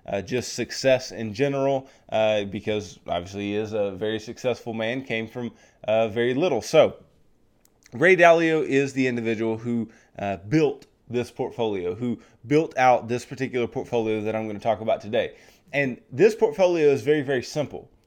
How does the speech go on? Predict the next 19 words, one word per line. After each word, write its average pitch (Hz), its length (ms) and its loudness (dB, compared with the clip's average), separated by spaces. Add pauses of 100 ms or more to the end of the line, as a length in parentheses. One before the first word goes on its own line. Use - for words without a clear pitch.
(120)
It 117 160 -2
is 143 200 -2
not, 143 400 2 (200)
uh, 110 280 2
a 113 160 -2
difficult 143 560 0
portfolio 120 640 0
to 113 140 -6
track 117 380 0
with 107 300 0
or 101 140 -4
follow. 120 460 2 (400)
Okay, 110 260 -2 (180)
this 123 200 -2
all-weather 147 500 6
portfolio 120 640 2
is 120 320 0
not 123 260 2
anything 107 560 -4